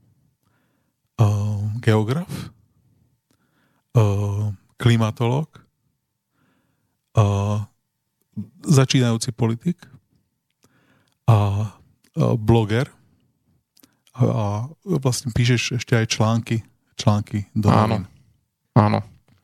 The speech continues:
Speaker 1: Takže ja by som začal tým, ako so všetkými hostiami, že by som niečo, e, sa rád dozvedel o tebe. Sice ja o tom, o tebe viem veľa, ale poslucháči,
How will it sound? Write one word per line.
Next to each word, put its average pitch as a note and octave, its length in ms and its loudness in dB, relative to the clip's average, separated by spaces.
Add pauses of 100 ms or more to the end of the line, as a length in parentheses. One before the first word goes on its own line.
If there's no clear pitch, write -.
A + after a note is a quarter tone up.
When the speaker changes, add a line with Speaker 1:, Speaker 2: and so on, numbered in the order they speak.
(680)
Speaker 1:
Takže A2+ 320 2 (480)
ja - 80 4
by C3+ 80 2
som C3 160 0
začal C3+ 320 0
tým, C3+ 320 0 (320)
ako G#2+ 400 -4
so - 160 -2
všetkými G#2+ 400 -2
hostiami, G#2 480 -2
že G#2 160 -2
by G#2+ 80 -4
som G#2+ 240 -2
niečo, G#2+ 320 -2 (240)
e, A2+ 160 -2
sa - 160 -2
rád G#2+ 240 -2
dozvedel A2 480 0
o G#2+ 80 -4
tebe. B2+ 320 0 (560)
Sice A#2+ 240 2
ja A2+ 80 2
o A2+ 80 0
tom, A#2+ 240 0
o C3 160 -2
tebe A2 400 -2
viem G#2 240 0
veľa, G2+ 220 -2 (100)
ale G2+ 120 -4 (500)
poslucháči, A2 720 0